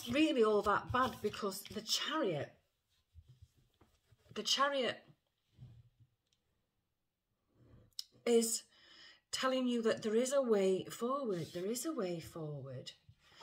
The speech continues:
And Towers, although there's destruction in this particular relationship, destruction brings about new energy, rebuilding. And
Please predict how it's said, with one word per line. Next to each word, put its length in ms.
And 160
Towers, 560
although 360
there's 200
destruction 880
in 280
this 220
particular 600
relationship, 880
destruction 920
brings 680
about 460
new 320
energy, 520
rebuilding. 960
And 400